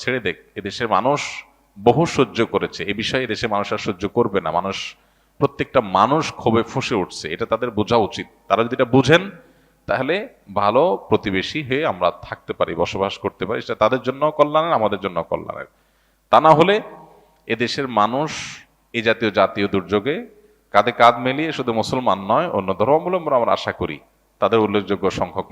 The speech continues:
মানুষ এদেশের স্বাধীনতা স্বার্থ রক্ষা করার জন্য কাঁধে কাঁধ মিলিয়ে কাজ করবে ইনশাআল্লাহ তাআলা। আমার মনে হয় এটা তারাও জানে, আমাদের প্রতিবেশী ভাইরাও জানেন যে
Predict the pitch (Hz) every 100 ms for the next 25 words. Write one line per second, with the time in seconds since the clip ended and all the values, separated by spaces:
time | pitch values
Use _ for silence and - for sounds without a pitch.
0 | 82 87 127 139 - - - _ _ _
1 | _ _ _ - 98 104 - 113 110 95
2 | 98 95 104 104 101 - - 101 - 90
3 | 90 82 - 92 123 - 87 85 80 82
4 | 76 87 156 - 85 - 82 78 78 -
5 | - - - 85 85 80 78 78 87 -
6 | - _ _ _ - 131 131 123 131 147
7 | 117 117 - 95 107 120 95 80 78 -
8 | 85 87 87 90 92 - 110 95 113 117
9 | 98 107 180 - _ _ _ _ -